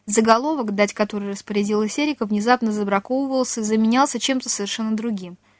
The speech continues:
Выбор не всегда оказывался неверным, но делался без консультации с ней,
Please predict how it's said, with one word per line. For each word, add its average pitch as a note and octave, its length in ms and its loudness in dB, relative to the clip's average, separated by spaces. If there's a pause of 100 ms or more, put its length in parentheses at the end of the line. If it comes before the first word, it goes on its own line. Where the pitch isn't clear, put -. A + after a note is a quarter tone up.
(220)
Выбор C#4 280 2
не D4 120 2
всегда C4 320 4
оказывался G#3 560 -2
неверным, A#3+ 500 2
но G#3 80 0
делался B3+ 460 0
без A3+ 200 0
консультации G#3+ 680 -4
с - 120 -4
ней, F3+ 240 -6